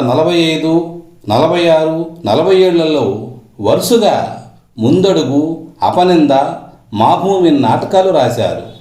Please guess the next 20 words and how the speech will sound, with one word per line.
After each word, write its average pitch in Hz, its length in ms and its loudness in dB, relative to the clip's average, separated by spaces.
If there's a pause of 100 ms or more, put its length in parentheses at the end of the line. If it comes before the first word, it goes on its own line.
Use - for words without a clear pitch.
(680)
వీటిని 156 340 2
కృష్ణా 165 420 0
జిల్లా 160 280 2
ప్రజానాట్య 180 640 0
మండలి 151 280 4
ఆధ్వర్యంలో 151 720 2
కోడూరు 185 500 2
అచ్చయ్య 208 460 0
దర్శకత్వం 190 720 -2
వహించి 143 460 2
ప్రదర్శించింది, 123 1120 0 (160)
జయప్రదం 143 640 0
చేసింది. 92 640 -4 (600)
రాష్ట్ర 202 340 -2
ప్రజానాట్య 214 640 0
మండలి 156 460 0
డాక్టర్ 139 420 -2
గరికపాటి 185 480 0
రాజారావు 160 640 0
దర్శకత్వంలో 143 1000 -2